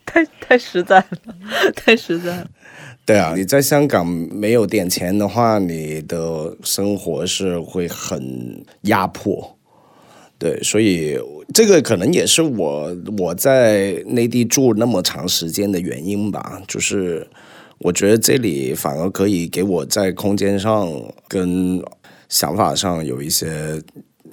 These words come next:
Speaker 2: 自由度吧。因为香港的话就变成你得很专注在胃口奔驰这件事情上。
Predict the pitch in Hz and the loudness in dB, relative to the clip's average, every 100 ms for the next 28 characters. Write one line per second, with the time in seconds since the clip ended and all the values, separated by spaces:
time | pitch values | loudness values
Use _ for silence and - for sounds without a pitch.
0 | - - 110 85 87 135 - - - - | -4 0 2 2 2 0 0 -4 -12 -16
1 | - _ _ 127 131 120 107 92 147 143 | -20 _ _ 4 6 8 6 4 4 4
2 | 95 85 104 120 101 117 117 104 101 92 | 2 2 4 4 4 2 2 2 2 0
3 | 101 - - - - - - - 95 95 | -2 -4 -20 -20 -20 -20 -20 -10 -2 2
4 | 95 92 90 82 80 80 76 - _ - | 2 2 2 2 0 -2 -6 -12 _ -20
5 | - - - - 87 80 - 123 120 120 | -20 -20 -6 -2 -2 2 4 6 6 6
6 | 104 120 107 113 95 85 104 107 - 95 | 6 6 6 6 2 0 2 2 2 -4
7 | 92 85 80 - 78 - - | -6 -4 -2 -4 0 -2 -2